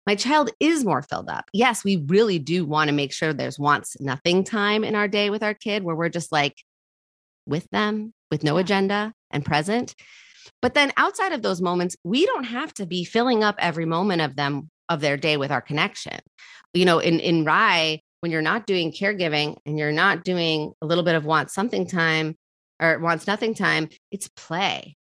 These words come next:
Speaker 1: You let them be, you let them explore their environment. You sit back and observe. So we're not, uh, always entertaining our children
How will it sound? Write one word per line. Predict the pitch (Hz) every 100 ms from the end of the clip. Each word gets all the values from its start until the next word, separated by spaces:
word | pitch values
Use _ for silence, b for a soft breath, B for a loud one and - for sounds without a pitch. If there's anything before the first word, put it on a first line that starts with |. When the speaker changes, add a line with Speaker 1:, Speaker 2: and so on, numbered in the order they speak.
| _
Speaker 1:
You | 175
let | 226 247 247
them | 165 135
be, | 143 180 147 - _
you | 185
let | 208 196 -
them | 165
explore | 180 - - 156
their | 147
environment. | 143 139 135 120
You | 170
sit | - 240
back | 202 185
and | 165
observe. | 135 139 139 156 117 65 - B B B
So | - 202 180 170 165 - _ _
we're | 170 185
not, | 202 202 -
uh, | 180 170 -
always | 165 170 170 156
entertaining | - 160 160 - 165 156 151 147
our | - 147
children | - 180 190 - 50 50